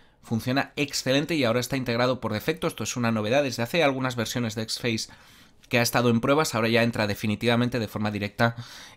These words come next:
en el escritorio por defecto. Y me parece una gran idea porque el funcionamiento es excelente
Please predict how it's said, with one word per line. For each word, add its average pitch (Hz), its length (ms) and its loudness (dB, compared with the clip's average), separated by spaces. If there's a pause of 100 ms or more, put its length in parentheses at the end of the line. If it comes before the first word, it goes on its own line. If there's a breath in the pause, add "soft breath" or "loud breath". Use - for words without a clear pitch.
en 110 160 4
el 110 120 4
escritorio 113 520 0
por 98 180 -2
defecto. 92 460 -2
Y 101 100 -6
me 98 100 -2
parece 110 280 0
una 117 160 2
gran 135 200 2
idea 123 240 0
porque 113 200 -6
el 101 60 -10
funcionamiento 104 520 -4
es 107 120 -4
excelente 131 680 -2